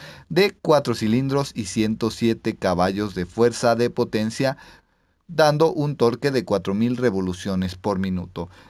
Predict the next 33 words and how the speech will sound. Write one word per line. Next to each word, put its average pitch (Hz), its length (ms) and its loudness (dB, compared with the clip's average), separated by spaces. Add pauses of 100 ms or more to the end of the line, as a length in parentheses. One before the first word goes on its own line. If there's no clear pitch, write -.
(420)
Bastante 107 500 2
bien 101 200 -2
para 95 200 0
su 92 160 -8
precio, 107 560 0
¿no? 107 280 -2 (720)
Además 127 480 4
que 139 120 -2
nos 117 160 0
presume 104 420 -2
ser 110 240 0
un 107 80 -2
motor 101 400 -2
económico, 123 720 0 (240)
dando 151 240 4
aproximadamente 101 960 -2
más 117 260 2
de 135 140 0
diecinueve 92 600 -4
kilómetros 107 840 -4
por 95 160 -4
litro. 92 400 -6 (240)
Sin 123 240 -2
duda, 156 340 2 (140)
un 120 180 0
auto 101 260 0
muy 110 240 0
económico 113 720 -2
en 95 220 -4
el 87 160 -4
gasto 87 400 -4
de 90 140 -4
gasolina. 95 580 -4